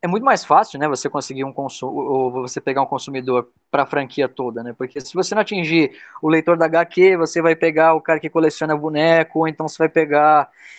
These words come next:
é, o ca-, é, um, uma criança que, que gosta do desenho, tá, tá, tá, e aí é muito fácil, né?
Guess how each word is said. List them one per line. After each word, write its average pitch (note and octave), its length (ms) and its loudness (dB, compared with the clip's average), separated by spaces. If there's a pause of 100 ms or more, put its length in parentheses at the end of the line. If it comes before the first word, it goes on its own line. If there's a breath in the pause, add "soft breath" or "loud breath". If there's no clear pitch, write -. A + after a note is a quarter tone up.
(140 loud breath)
é, C#3+ 120 2
o C#3+ 40 2
ca-, E3+ 180 -2
é, D3 520 4
um, E3 140 -2
uma D#3 360 2
criança D#3+ 320 -2
que, E3 120 0
que D#3 280 -4
gosta D#3 260 -2
do D#3 80 -8
desenho, D3+ 840 -2
tá, D#3 100 -4
tá, D#3+ 140 -6
tá, E3+ 120 0
e E3 60 4
aí E3+ 160 4
é G3+ 100 4
muito F#3+ 540 -6
fácil, C#3+ 400 0
né? C#3 180 -12